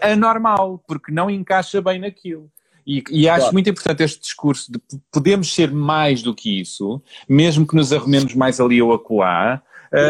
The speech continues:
Speaker 2: é,
Speaker 1: Eh,
Speaker 2: mas é preciso desconstruir, ó Bernardo, é, é, estamos aqui todos a falar do mesmo com, e a concordar, só que é preciso que as pessoas percebam que uma data de coisas que estamos aqui a falar não são pejorativas, não
Speaker 1: Não.
Speaker 2: tem mal nenhum não ser monogâmico,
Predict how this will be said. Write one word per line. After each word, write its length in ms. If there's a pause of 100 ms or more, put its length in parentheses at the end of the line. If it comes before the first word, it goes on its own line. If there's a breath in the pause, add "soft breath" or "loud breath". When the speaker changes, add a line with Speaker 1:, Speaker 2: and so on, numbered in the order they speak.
Speaker 2:
é, 40
Speaker 1:
Eh, 260
Speaker 2:
mas 80
é 60
preciso 220
desconstruir, 760
ó 40
Bernardo, 500
é, 80
é, 40 (480)
estamos 300
aqui 220
todos 180
a 60
falar 220
do 80 (100)
mesmo 300
com, 440 (140)
e 80
a 20
concordar, 480 (220 loud breath)
só 120
que 100
é 40
preciso 460
que 100
as 100
pessoas 380
percebam 560
que 320 (360 soft breath)
uma 140
data 220
de 120
coisas 420
que 220
estamos 240
aqui 100
a 20
falar 320
não 280
são 280
pejorativas, 800 (220 soft breath)
não 140
Speaker 1:
Não. 60
Speaker 2:
tem 100
mal 220
nenhum 400 (180)
não 140
ser 180
monogâmico, 760